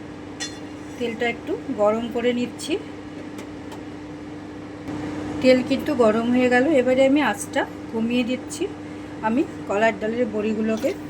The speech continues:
ভেজে নিচ্ছি। আমার ভিডিও দেখবেন, ভালো লাগলে অবশ্যই লাইক, কমেন্ট, শেয়ার করবেন, চ্যানেল সাবস্ক্রাইব করবেন। যারা আমার চ্যানেলটি এখনও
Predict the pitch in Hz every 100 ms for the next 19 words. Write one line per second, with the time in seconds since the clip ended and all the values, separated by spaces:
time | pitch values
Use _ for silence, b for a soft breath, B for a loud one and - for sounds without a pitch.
0 | - 190 202 220 220 214 - - 330 -
1 | - - - - - - - - - -
2 | - - - - 220 247 247 240 226 262
3 | 269 220 202 226 320 - 240 233 240 247
4 | 226 254 311 220 226 - 285 254 208 220
5 | 233 226 247 240 233 220 220 226 214 202
6 | 285 - - - - - - 262 247 269
7 | 285 277 254 - 277 269 269 262 247 311
8 | - - 247 240 254 240 247 247 240 214
9 | 233 226 277 277 240 269 285